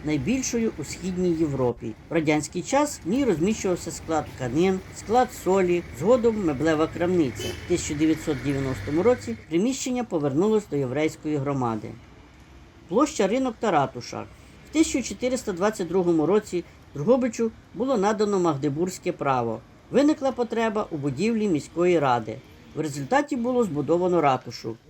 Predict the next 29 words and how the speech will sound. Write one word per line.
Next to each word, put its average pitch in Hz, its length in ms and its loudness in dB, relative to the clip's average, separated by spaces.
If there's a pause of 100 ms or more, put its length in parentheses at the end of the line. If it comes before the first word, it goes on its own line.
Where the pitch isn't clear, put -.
(200)
Перша 147 320 0
ратуша 247 440 2
була 170 260 0
дерев'яною, 147 800 -2 (380)
але 170 180 2
в 151 60 -2
дев'ятнадцятому 156 720 0
столітті 233 580 -6 (320)
вона 233 340 2 (220)
застаріла, 143 840 0
і 151 80 -8
тому 180 300 2
в 156 60 -4
тисяча 151 340 -4
вісімсот 147 460 -4
двадцять 135 360 -4
дев'ятому 139 480 0
році 247 320 0 (380)
будують 269 440 4
нову 151 360 4
з - 40 -16
цегли. 113 580 -2 (360)
Ця 302 160 0
споруда 233 420 2
існувала 196 520 2
менше 202 360 0
як 170 140 -2
сто 180 220 -2
років. 127 460 -2